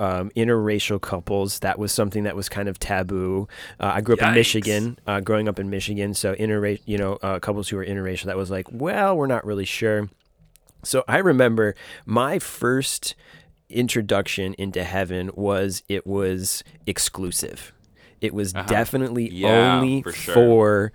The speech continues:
Speaker 1: a certain amount of people. And there was just some people who,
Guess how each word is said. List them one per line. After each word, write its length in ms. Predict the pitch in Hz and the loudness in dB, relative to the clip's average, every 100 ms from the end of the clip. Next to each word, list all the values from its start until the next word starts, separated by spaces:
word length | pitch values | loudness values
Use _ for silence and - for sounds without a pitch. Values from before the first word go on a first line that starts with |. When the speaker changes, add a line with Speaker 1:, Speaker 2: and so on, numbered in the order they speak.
| - - | -6 -4
Speaker 1:
a 80 | 101 | -2
certain 520 | - - 107 104 101 | 0 2 2 2 -2
amount 300 | 98 90 90 | -2 -2 -4
of 100 | - | -6
people. 400 | 104 95 98 90 | -6 -2 -2 -2
And 180 | 104 110 | 0 4
there 120 | 113 | 4
was 160 | 113 107 | 4 0
just 260 | - 190 - | 0 0 2
some 200 | 165 175 | 0 0
people 380 | 175 156 160 147 | -2 0 0 0
who, 460 | - 123 110 104 | 4 6 6 4